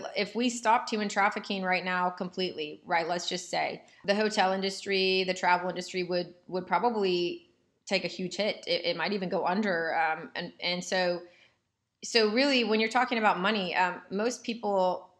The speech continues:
think with their wallet. They're not gonna take action unless something affects them personally, unless it's, like, their kid that got trafficked or whatever, or there's money involved where, you know, um, and unfortunately, even the gift card scenario where I was, I was speaking,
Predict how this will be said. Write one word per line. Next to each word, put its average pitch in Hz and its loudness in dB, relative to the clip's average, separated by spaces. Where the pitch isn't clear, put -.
think 220 0
with 190 -6
their 180 2
wallet. 175 4
They're 196 2
not 233 4
gonna 220 0
take 208 0
action 175 0
unless 180 0
something 185 -2
affects 202 -2
them 190 -2
personally, 175 -6
unless 180 -2
it's, 185 -6
like, 185 2
their 196 0
kid 180 2
that 170 6
got 170 6
trafficked 180 2
or 160 -4
whatever, 180 2
or 214 8
there's 196 -2
money 202 2
involved 170 0
where, 170 0
you 185 -4
know, 175 -2
um, 175 0
and 190 0
unfortunately, 190 -2
even 220 2
the 208 4
gift 208 0
card 190 2
scenario 185 0
where 175 2
I 170 2
was, 175 -8
I 180 2
was 175 -4
speaking, 185 -8